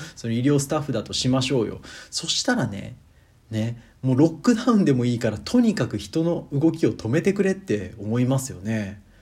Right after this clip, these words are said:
何がゴートゥーイートだって思いますよね。うん、もちろん日本の経済とかね、世界中の経済を維持することは大事ですよ。でもね、目の前でどんどんどんどん患者さんが死んでってるわけですよ。自分たちが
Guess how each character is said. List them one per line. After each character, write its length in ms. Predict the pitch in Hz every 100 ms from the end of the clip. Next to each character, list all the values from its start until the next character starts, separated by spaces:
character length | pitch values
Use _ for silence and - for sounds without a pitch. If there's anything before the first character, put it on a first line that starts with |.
| _
何 360 | 120 170 226 233
が 100 | 143
ゴ 300 | - 123 143
ー 40 |
ト 80 | 143
ゥ 80 | 156
ー 40 | 156
イ 100 | 156
ー 40 |
ト 120 | 117
だ 80 | 107
っ 40 |
て 140 | 98 -
思 220 | 101 127
い 80 | 151
ま 140 | 151
す 100 | 147
よ 80 | 95
ね。 420 | 98 117 107 71 - _ _ _ _
う 40 | 120
ん、 160 | 117
も 140 | 117 147
ち 140 | 190
ろ 100 | 226
ん 60 | 147
日 100 | 127
本 180 | 156 156
の 120 | 156
経 260 | 151 170
済 240 | 139 113 104
と 180 | 98 -
か 120 | 107
ね、 180 | 165 214
世 180 | -
界 220 | 120 127 117
中 140 | 127
の 100 | 117
経 260 | 117 160 131
済 200 | 113 107
を 60 |
維 120 | 113
持 140 | 143 120
す 100 | -
る 80 | 117
こ 80 |
と 80 | 110
は 80 | 104
大 240 | 110 123
事 100 | 143
で 80 | 135
す 120 | 104 -
よ。 140 | 113 - - -
で 140 | 156 226
も 120 | 170
ね、 140 | 113
目 160 | 107 135
の 140 | 180
前 160 | 196 202
で 100 | 131
ど 160 | 127 180
ん 80 |
ど 140 | 180 156
ん 80 | 139
ど 120 | 165
ん 80 | 143
ど 80 |
ん 80 | 110
患 200 | - 147
者 100 | 160
さ 120 | 156
ん 40 | 165
が 80 | 143
死 220 | - 165
ん 100 | 170
で 100 | 180
っ 20 |
て 160 | 180 127
る 40 |
わ 120 | 107
け 80 | 92
で 80 | 98
す 80 | -
よ。 180 | 113 - - - -
自 160 | 127
分 220 | 170 202 196
た 100 | 147
ち 140 |
が 80 | 139